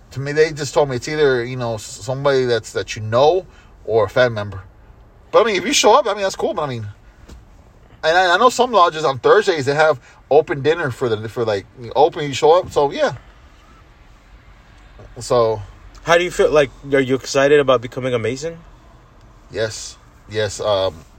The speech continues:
Speaker 1: a little bit nervous about the initiation 'cause I have no idea what
Speaker 2: Those dudes in Dallas are Masons.
Speaker 1: Yeah,
Speaker 2: That
Speaker 1: well,
Speaker 2: now that you mention it,
Speaker 1: um,
Speaker 2: podca-, pe-,
Speaker 1: all, all those
Speaker 2: podcast.
Speaker 1: three?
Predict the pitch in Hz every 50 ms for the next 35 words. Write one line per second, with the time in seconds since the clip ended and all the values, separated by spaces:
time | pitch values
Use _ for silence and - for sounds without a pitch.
0 | - - 101 101 117 139 147 143 135 131 147 151 151 143 131 120 127 127 120 123
1 | 110 120 120 117 - - 120 131 156 147 - - 160 147 - 113 123 131 135 123
2 | 123 123 123 123 131 127 120 120 120 110 - 143 135 147 156 147 127 110 139 185
3 | 202 160 170 135 113 104 113 131 175 180 170 151 - 139 127 113 113 113 110 -
4 | - 110 104 104 101 - - - - - - - 202 233 - - 127 202 202 185
5 | 131 127 135 143 147 143 139 127 - 139 127 135 147 135 - 135 120 113 98 -
6 | 131 139 135 123 123 113 101 127 117 110 - 110 104 - - _ _ - 120 107
7 | 104 - _ _ - _ - 123 123 - - 127 147 170 180 165 - 220 240 277
8 | 262